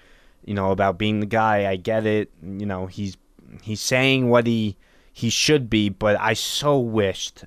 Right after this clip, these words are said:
that the N F L teams would have stayed away from this guy. I, I really can't stand him. And when you think about this man getting a second chance over other guys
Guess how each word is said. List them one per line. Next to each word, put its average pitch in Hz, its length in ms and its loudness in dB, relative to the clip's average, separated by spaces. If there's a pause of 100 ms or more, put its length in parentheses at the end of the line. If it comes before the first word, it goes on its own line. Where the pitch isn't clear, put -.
that 104 280 -6
the 95 80 -6
N 101 140 -6
F 98 160 -10
L 98 140 -2
teams 92 540 -8
would 95 120 -4
have 90 100 -8
stayed 90 300 -8
away 87 260 -8
from 87 240 -14
this 90 220 -10
guy. 87 340 -8 (420)
I, - 200 -14
I 110 120 -2
really 110 540 2
can't 92 340 -10
stand 90 420 -12
him. 95 220 -8
And 113 160 -6
when 120 180 -2
you 135 100 -4
think 147 260 -4
about 113 440 0
this 101 560 -2
man 101 400 -2
getting 92 520 -6
a 92 200 -8
second 98 500 -8
chance 92 560 -10 (320)
over 92 320 -6
other 104 280 2
guys 104 580 -2